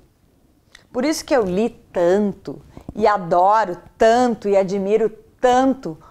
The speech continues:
uma mulher como essa, que fazendo sessenta anos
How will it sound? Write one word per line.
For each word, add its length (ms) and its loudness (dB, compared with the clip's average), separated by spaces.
uma 200 -2
mulher 400 0
como 240 -4
essa, 460 0
que 120 -10
fazendo 460 -2
sessenta 800 -2
anos 640 2